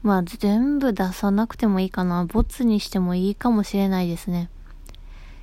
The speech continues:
いろいろやったりはしてるんですけども、うーん。まあまあまあ、ちょっと考えようと思います。これからの方向性だっ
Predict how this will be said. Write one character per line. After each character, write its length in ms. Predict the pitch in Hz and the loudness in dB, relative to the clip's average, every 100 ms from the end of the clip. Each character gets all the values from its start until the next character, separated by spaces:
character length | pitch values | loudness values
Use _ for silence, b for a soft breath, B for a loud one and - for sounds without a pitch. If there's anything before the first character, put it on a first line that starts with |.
| B - - - - - | B -18 -18 -18 -18 -6
い 160 | 208 202 | 0 2
ろ 220 | 214 220 | 4 4
い 160 | 220 220 | 4 4
ろ 220 | 220 220 | 4 4
や 120 | 233 | 2
っ 40 | - - - | -2 -8 -2
た 180 | 214 | 0
り 160 | 202 190 | 2 0
は 160 | 185 185 | 0 -4
し 160 | - | -8
て 240 | - 208 208 | -4 0 2
る 220 | 214 214 | 2 2
ん 160 | 202 | 2
で 100 | 185 | -2
す 160 | 175 - - | -6 -12 -8
け 140 | 190 | -4
ど 180 | 180 175 | 0 0
も、 340 | 175 190 185 - - - - - - - - - - - - - - - b b b b b b - - | 0 0 0 -6 -16 -18 -18 -18 -18 -18 -18 -18 -18 -18 -18 -18 -16 -16 b b b b b b -18 -2
う 40 | 190 | 2
ー 20 | |
ん。 600 | 185 175 170 160 156 156 - - - - - - - - | 4 4 2 0 -4 -6 -14 -18 -16 -16 -16 -18 -10 2
ま 180 | 208 190 | 4 4
あ 40 | |
ま 200 | 175 170 | 2 -2
あ 40 | |
ま 320 | 165 160 156 - | -2 -4 -6 -10
あ、 40 | |
ち 120 | - | -4
ょ 20 | 226 | -4
っ 20 | |
と 180 | - - | 0 -2
考 360 | - 202 196 196 | 2 2 4 2
え 140 | 196 | 2
よ 140 | 196 190 | 2 0
う 40 | |
と 240 | - 170 - | -2 -6 -6
思 300 | - 175 170 | -4 -2 0
い 100 | 175 | 0
ま 240 | 170 170 165 | 0 -2 -4
す。 180 | - - B B B | -10 -18 B B B
こ 120 | - 185 | -2 -2
れ 100 | 185 | 2
か 140 | 190 | 0
ら 100 | 190 | 2
の 120 | 180 | 0
方 240 | 170 185 180 | 2 0 0
向 320 | - 180 180 | -2 0 0
性 340 | - 185 185 | 0 0 0
だ 120 | 175 | -2
っ 60 | 170 | -6